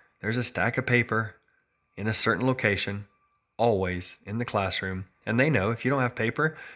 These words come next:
you simply raise your hand, hold up the number two or three, whatever your signal is, and then when I acknowledge you, you go and you get a piece of paper. Or if you're in the secondary classroom, you know where the chargers are, you know where the plug-in is you're allowed to use. We've already had that conversation. You know where the paper is.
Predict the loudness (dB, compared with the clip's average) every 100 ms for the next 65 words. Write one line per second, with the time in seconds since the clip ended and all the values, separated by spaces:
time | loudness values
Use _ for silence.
0 | -6 -2 0 0 2 4 4 4 2 2
1 | 0 0 -2 -8 -4 0 2 2 0 0
2 | 0 -2 -2 -4 -4 -4 -2 0 2 2
3 | 4 4 4 2 0 0 2 2 2 4
4 | 4 2 -6 -14 -10 0 4 6 4 2
5 | 0 0 -2 -2 -2 -2 -2 -2 -2 -2
6 | -2 -2 -2 -2 -2 0 2 2 2 2
7 | 4 4 4 2 4 4 4 2 2 2
8 | 0 -2 -4 -12 -12 0 4 4 4 2
9 | 0 2 2 2 0 0 2 2 2 0
10 | 2 2 2 2 2 0 2 0 0 0
11 | 0 2 0 -2 -4 -4 -6 -4 2 4
12 | 4 2 0 -2 -2 -2 -2 -2 -8 -8
13 | -4 2 4 2 0 -4 -4 -4 -2 -4
14 | -6